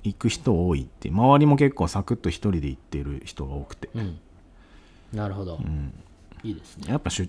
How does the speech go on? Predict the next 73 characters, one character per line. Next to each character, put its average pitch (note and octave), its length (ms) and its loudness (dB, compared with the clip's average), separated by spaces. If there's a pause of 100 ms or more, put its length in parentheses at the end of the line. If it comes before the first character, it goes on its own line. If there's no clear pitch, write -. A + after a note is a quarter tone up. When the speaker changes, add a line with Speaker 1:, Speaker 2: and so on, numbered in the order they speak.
Speaker 1:
張 D#3 340 8
行 D3+ 100 4
く D#3 120 4
時 C#3+ 280 4
の E2+ 100 4
新 - 200 0
幹 C3 220 4
線 E2 200 0
乗 D#2+ 100 0
る E2+ 100 0
タ F2+ 200 0
イ - 20 4
ミ F2 160 4
ン E2+ 60 2
グ E2 100 0
で E2 140 2
行 E2 100 0 (160)
く F#2 140 0
っ - 40 2
て - 200 -8
い - 20 -4
う - 40 -4
人、 C2+ 300 -8 (120)
ま G#2+ 80 2
あ、 G2 40 4
ラ D3+ 180 8
ー - 20 10
メ A2+ 120 10
ン - 20 8
食 G2+ 220 4
う E2+ 240 4 (460)
代 F#2 140 0
わ F2+ 60 2
り F2 80 2
に F2 180 2
餃 F2+ 220 0
子 F2+ 100 0
で E2+ 240 -2
一 F#2 80 -6 (100)
杯 C#2 140 -2
飲 C#2+ 80 -4
む D2+ 120 -6
み C3 120 -10
た C#3+ 120 -4
い A2 120 0
な、 F2+ 80 -2
Speaker 2:
う - 20 -12
ん F#2 40 -8
う F#2 40 -6
ん。 E2+ 140 -8 (500)
Speaker 1:
そ - 140 -2
う - 20 4
い C#3+ 60 4
う C#3+ 40 4
使 C#3 220 0
い C3 60 2
方 A#2+ 480 2
の A2+ 120 4
人 G#2+ 180 -2
が D#2+ 60 0
多 D2+ 120 -2
い D2 40 -4
で D2 40 -8
す - 140 -14
ね。 E2+ 160 -8 (280)
Speaker 2:
な G2+ 120 -6
る E2+ 80 -12
ほ D#2+ 60 -14
ど。 E2 60 -18 (1300)
Speaker 1:
で、 C#3+ 120 8
ラ F3+ 140 10
ス - 100 -4
ト、 - 240 2